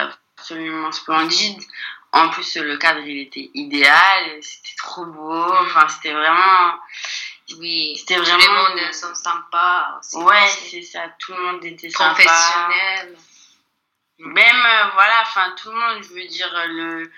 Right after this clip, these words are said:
Speaker 1: le, comment ça s'appelle, le coiffeur, la maquilleuse, même ta stagiaire, elle était sympa. On a vraiment, tu sais, un souvenir de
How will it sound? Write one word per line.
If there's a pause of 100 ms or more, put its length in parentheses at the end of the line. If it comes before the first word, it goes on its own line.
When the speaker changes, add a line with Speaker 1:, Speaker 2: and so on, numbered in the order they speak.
(220)
Speaker 1:
le,
comment
ça
s'appelle,
le
coiffeur,
la
maquilleuse,
même
ta
stagiaire,
elle
était
sympa.
On
a
vraiment, (340)
tu
sais,
un
souvenir
de